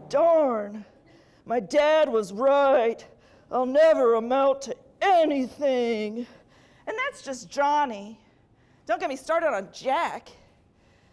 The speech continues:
Jack, you may know him as Jack of the Lantern or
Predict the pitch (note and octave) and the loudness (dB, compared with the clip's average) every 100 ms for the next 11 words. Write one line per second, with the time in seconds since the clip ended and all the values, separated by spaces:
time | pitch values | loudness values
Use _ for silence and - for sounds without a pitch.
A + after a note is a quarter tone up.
0 | _ - D4+ D4 D#4 E4 D#4 D#4+ D4 C#4 | _ -12 -2 0 0 -4 -8 -6 -4 -4
1 | C#4+ C4+ B3+ B3+ B3+ B3+ C4+ C#4 G#3+ A#3 | -6 -6 -8 -8 -4 -2 -4 -8 -6 -4
2 | A3+ G#3 G#3+ C#4 A#3+ C4 C4 A3 G#3 | -2 -4 -8 -8 -6 -6 -4 -4 -4